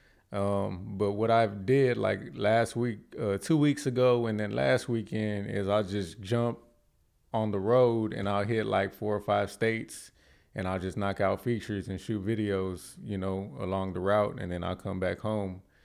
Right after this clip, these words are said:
And then I did that again last weekend. I went to Dallas, I went to Wichita, Kansas, I went to Kansas City, Kansas, I went to Springfield, Missouri, uh, Tulsa, Oklahoma, went back to Dallas, and then came back to Houston.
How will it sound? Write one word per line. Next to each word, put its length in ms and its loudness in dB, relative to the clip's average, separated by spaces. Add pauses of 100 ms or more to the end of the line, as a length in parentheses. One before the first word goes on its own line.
(340)
And 280 -6
then 200 -2
I 100 -2
did 180 -4
that 140 0
again 280 -2
last 320 0
weekend. 540 -2
I 40 -2
went 220 -2
to 60 -10
Dallas, 500 0
I 40 -2
went 180 -2
to 80 -10
Wichita, 500 -2
Kansas, 580 -4
I 40 -2
went 220 -4
to 280 -6 (320)
Kansas 420 0
City, 240 0
Kansas, 580 -4
I 60 -4
went 180 -4
to 100 -12
Springfield, 540 -4
Missouri, 680 -2 (460)
uh, 200 -2
Tulsa, 400 -2
Oklahoma, 680 0
went 220 -2
back 220 2
to 80 -6
Dallas, 420 0
and 80 -4
then 80 -4
came 200 -6
back 200 -4
to 100 -12
Houston. 480 -8